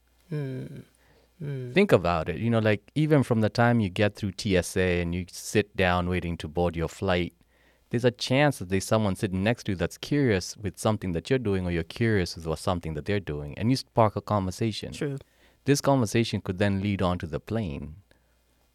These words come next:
Speaker 2: and that conversation could lead up to anything, anything at all, if the conversation is one that is positive, one that is mutually beneficial.
Speaker 1: Mm.
Speaker 2: And that's the same thing with the person you sit next to.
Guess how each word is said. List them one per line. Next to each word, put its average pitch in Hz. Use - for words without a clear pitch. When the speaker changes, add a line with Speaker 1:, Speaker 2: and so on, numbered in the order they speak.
Speaker 2:
and 104
that 110
conversation 104
could 87
lead 90
up 82
to -
anything, 113
anything 139
at 117
all, 87
if 110
the 104
conversation 92
is 80
one 87
that 78
is 73
positive, 107
one 95
that 85
is 80
mutually 87
beneficial. 85
Speaker 1:
Mm. 131
Speaker 2:
And 123
that's 143
the 131
same 143
thing 147
with 131
the 139
person 143
you 135
sit -
next 151
to. 78